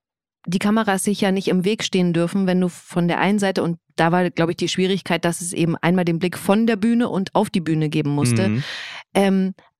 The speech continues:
Speaker 1: aber wie oft wird denn sowas in der Regel wiederholt? Weil es kam ja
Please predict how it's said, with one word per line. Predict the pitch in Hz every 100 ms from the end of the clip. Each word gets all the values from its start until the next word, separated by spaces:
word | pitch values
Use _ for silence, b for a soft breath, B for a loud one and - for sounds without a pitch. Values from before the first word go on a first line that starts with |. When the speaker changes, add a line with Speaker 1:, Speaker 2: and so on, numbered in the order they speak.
| -
Speaker 1:
aber | 185 190
wie | 180 226 -
oft | - - 165
wird | 214 226
denn | 233
sowas | 202 196 196
in | - 190
der | 180
Regel | 196 208 214 190 _ _ _ _ -
wiederholt? | 165 165 156 156 240 269 -
Weil | 170 185
es | -
kam | - 151
ja | 156 156